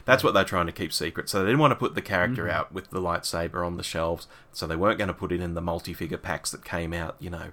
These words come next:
Speaker 1: weeks in advance of the film and so on.
Speaker 2: Mm-hmm.
Speaker 1: That's why it happened. Um, but I think they could have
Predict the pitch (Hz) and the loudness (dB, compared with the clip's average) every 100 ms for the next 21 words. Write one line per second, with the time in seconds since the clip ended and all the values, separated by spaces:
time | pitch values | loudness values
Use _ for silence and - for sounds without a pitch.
0 | - 90 85 - 87 80 87 82 - 87 | -8 -6 -4 -6 -6 -6 -6 -6 -8 -10
1 | - 78 82 - - - - 98 - - | -8 -8 -8 -8 -6 -8 -8 -12 -16 -10
2 | 113 101 131 - - - 190 - 92 87 | -8 -8 -10 -16 0 4 4 4 6 6
3 | 80 - - - - - - - 90 85 | 4 -4 -8 -14 -16 -20 -14 -6 0 0
4 | 82 82 - - - - _ 98 95 90 | 0 -4 -14 -20 -20 -20 _ 0 2 4
5 | 95 - 123 - 95 104 92 | 2 0 0 0 0 0 -4